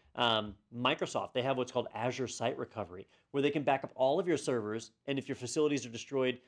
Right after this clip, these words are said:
you can bring up virtual machines in the Azure cloud. You flip a switch and all of a sudden your systems are all back online up in the cloud, uh, in, in, in just a, a matter of moments. Like, that's amazing technology that provides you a level of redundancy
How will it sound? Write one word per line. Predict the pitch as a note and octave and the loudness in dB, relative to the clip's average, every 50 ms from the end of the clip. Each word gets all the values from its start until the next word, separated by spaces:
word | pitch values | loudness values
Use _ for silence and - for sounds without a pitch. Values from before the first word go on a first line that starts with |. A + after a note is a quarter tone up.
| _ _ - | _ _ -8
you | C#3 C3+ | -4 -2
can | D#3 C#3 | -2 -2
bring | B2 C#3 C#3 | 0 0 -2
up | C3 - - | -2 -2 -2
virtual | - C#3 C#3+ C#3+ - E3 | 0 0 0 0 0 -2
machines | C#3 C3 B2+ - C#3 A#2+ A2 G#2+ G#2+ A2 - - - _ - | -2 -2 -4 -4 -6 -6 -6 -6 -8 -10 -12 -14 -14 _ -8
in | C3 A#2+ | -6 -4
the | B2 - - | -4 -6 -6
Azure | A#2+ A#2+ C3+ B2 G#2+ A#2+ G#2+ | -6 -6 -6 -4 -4 -6 -8
cloud. | - - - D3 C#3+ C3 A#2 G#2+ | -8 -8 -6 -2 0 0 0 -2
You | G#2 - _ - | -4 -12 _ -12
flip | D3 - - | -12 -10 -8
a | B2+ | -10
switch | - - - D3 C3 - - - - - | -10 -6 -4 -2 -2 -2 -4 -8 -14 -8
and | - C3 | -4 0
all | B2+ B2 B2+ C#3 | 4 4 6 6
of | C#3+ C#3 | 6 4
a | C3 | 2
sudden | - - D#3 D3 C#3+ C#3 | 4 4 4 4 4 2
your | C3+ C3 C3 | 0 0 0
systems | B2 - D#3+ D3 - C#3 A#2 A#2+ | 0 0 -2 -2 -2 -4 -2 0
are | B2+ | 2
all | C#3+ D3 D3 | 4 4 4
back | C3+ C#3+ C3+ B2+ - | 4 4 2 2 4
online | C#3+ D#3+ C3 C3 C#3 C3+ C3+ C3 B2 | 2 2 2 2 0 0 0 0 0
up | A#2+ - | 0 -2
in | - B2+ | -2 -4
the | B2+ B2+ | -4 -4
cloud, | - - E3+ A3+ A#3 C#3+ G#2+ G#2 G#2 G#2+ A2+ - _ _ _ _ _ _ _ - - | -4 -6 -4 -2 0 2 2 2 2 0 -2 -6 _ _ _ _ _ _ _ -12 -8
uh, | - C3 A#2+ A2+ A2+ A#2 B2 B2+ | -4 -2 0 0 0 -2 -2 -4
in, | C3 C3 C3 | -4 -6 -4
in, | C3+ C#3 C3 B2+ B2+ | -4 -6 -8 -6 -8
in | C3 C3+ C3 C3 B2 A2+ A2+ C3 | -10 -10 -10 -12 -12 -14 -14 -14
just | B2 B2+ - - | -14 -12 -6 -6
a, | C3+ A#2+ B2+ | -4 -4 -4
a | C3+ | -6
matter | B2 C#3 C3+ C3 B2 | -6 -6 -6 -4 -4
of | A#2 | -6
moments. | B2+ E3 G3+ F3+ - - - - - _ _ _ - | -6 -6 -6 -8 -8 -10 -12 -18 -20 _ _ _ -4
Like, | D3 C#3 C3+ | -4 -2 0
that's | D#3 F#3 G3+ | 0 0 0
amazing | - F#3+ F#3+ F3+ E3+ E3+ E3+ F3 F3 F#3+ G3 G#3+ G#3 F3 F#3+ E3+ D3 | 0 -4 -6 -6 -6 -6 -4 0 2 2 2 2 2 2 0 0 0
technology | - C#3 B2+ C3 C3 D3+ E3+ D3+ B2+ A#2 | -2 -4 -6 -4 -2 -2 -2 -2 0 -2
that | A#2 A2+ | -4 -6
provides | - A#2 A2 B2+ B2+ D3 D#3 D3 | -6 -4 0 2 4 4 2 4
you | D#3+ D3+ | 4 2
a | C3+ | 2
level | C3 A#2+ A#2+ A#2+ B2 B2 C#3 | 4 4 4 4 4 4 2
of | C#3+ B2+ | 0 0
redundancy | B2 A#2+ A2+ G#2 G#2+ A2 B2+ C#3+ D3 - - G3 G#3 G#3+ | 0 -2 -2 -2 -4 -4 -6 -8 -8 -6 -6 -6 -6 -6